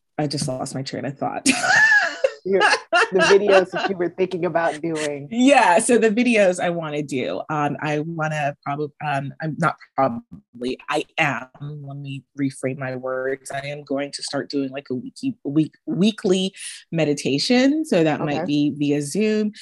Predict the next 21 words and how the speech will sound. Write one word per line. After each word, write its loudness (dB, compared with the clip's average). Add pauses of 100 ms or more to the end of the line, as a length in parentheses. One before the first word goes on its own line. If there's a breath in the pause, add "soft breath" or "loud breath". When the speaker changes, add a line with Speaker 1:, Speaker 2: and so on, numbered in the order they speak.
(180 loud breath)
Speaker 1:
you -2
know, 0
just -4
charging, -2 (140)
like, 0
an 0
X -4
amount, 2
and -2
then -2
people -8
can -14
just -8
tap -6
in -2
from -8
wherever -6
they -4
are -2
and -4
just -6